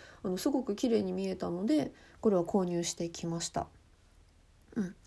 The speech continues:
はい。で、購入品は四点ですね。はい。もうとにかく本当に、えー、デニムカバーオール、お-、本当に大推しです。<laughs> おすすめです。はい。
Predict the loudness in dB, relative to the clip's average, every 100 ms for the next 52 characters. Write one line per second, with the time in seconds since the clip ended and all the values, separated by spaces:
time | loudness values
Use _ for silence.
0 | -4 -2 -2 -4 -4 4 6 6 6 4
1 | 4 2 0 0 -2 -4 -12 _ -18 -14
2 | -4 2 4 4 0 -10 -18 -10 -4 -4
3 | 2 4 6 6 6 8 6 4 0 0
4 | 4 4 6 6 6 4 2 2 4 2
5 | -2 6 6 8 4 2 2 4 6 6
6 | 6 6 4 0 -6 -8 -8 -8 -8 0
7 | 2 0 -6 -4 2 4 6 4 2 0
8 | -4 -4 -14 -20 -20 -20 -18 -10 -8 -4
9 | -2 -2 -2 -4 -6 -10 -12 -16 -20 -20
10 | -20 -20 -18 -16 0 0